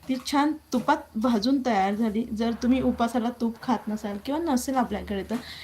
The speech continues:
तेलात देखील भाजून घेतली ना, क-, तरी काही हरकत नाही. तर हिला मी आता काय करणार आहे,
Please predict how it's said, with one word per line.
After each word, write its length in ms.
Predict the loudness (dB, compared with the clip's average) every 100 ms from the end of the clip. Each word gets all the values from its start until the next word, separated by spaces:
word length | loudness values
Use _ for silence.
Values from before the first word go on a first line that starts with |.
| -8 2
तेलात 240 | 2 2
देखील 340 | 0 -2 0 0
भाजून 420 | 4 4 4 4
घेतली 300 | 2 2 0
ना, 120 | 2 -2 -6
क-, 160 | -6
तरी 180 | 0 2
काही 260 | 2 0 0 -4 -20 -20 -4
हरकत 520 | 0 2 2 -2 0
नाही. 220 | -2 -4 -8 -16 -20 _ -12
तर 320 | -8 -2 2 4
हिला 320 | 6 6 6
मी 180 | 4 4
आता 220 | 0 0
काय 180 | 0 0
करणार 260 | 0 -2
आहे, 180 | -2 -4